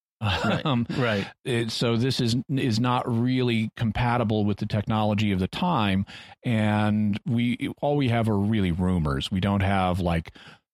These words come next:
Speaker 2: drawings from Nazi archives or things like that that would describe the construction of such a thing.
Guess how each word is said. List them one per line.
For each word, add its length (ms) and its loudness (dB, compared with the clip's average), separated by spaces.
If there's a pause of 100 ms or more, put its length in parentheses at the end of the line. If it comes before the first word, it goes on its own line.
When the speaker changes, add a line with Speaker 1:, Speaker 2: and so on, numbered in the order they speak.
(100)
Speaker 2:
drawings 680 0
from 240 0
Nazi 380 0
archives 840 0
or 120 0
things 360 -2
like 260 -2
that 420 -2
that 140 -4
would 200 -2
describe 500 -2
the 100 -2
construction 560 0
of 100 -2
such 220 -4
a 40 -4
thing. 300 -8